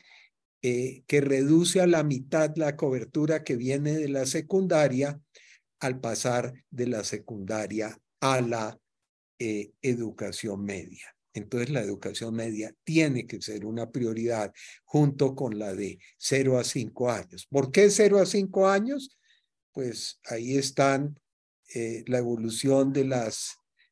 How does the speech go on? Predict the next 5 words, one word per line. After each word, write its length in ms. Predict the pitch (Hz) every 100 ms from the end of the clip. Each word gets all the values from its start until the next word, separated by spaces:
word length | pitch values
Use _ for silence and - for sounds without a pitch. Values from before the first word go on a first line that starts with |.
| _ _
eh, 320 | 120 110 110 104 _ _
de 260 | 110 113 110
las 280 | 110 107
conexiones 720 | - 120 110 - 127 123 131 131
cerebrales. 840 | 110 104 98 147 214 151 101